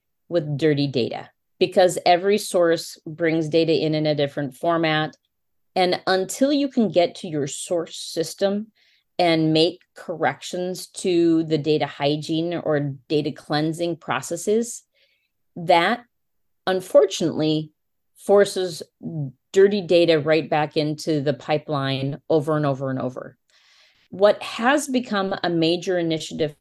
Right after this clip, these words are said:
for many organizations over the course of the last five years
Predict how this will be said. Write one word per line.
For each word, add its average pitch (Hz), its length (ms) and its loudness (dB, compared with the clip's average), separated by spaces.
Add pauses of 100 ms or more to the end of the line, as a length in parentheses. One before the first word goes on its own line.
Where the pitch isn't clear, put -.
for 160 120 -6
many 151 320 0
organizations 143 800 -2
over 147 160 -4
the 143 100 -2
course 147 360 -2
of 156 60 -6
the 147 100 -2
last 139 460 -4
five 143 240 -4
years 135 480 -6